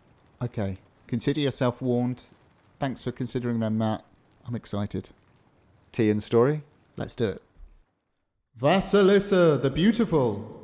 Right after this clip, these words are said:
Speaker 2: In a certain kingdom,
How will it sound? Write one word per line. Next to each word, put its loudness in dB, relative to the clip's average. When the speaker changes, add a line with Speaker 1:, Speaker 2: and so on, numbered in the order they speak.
Speaker 2:
In -4
a -6
certain -6
kingdom, -8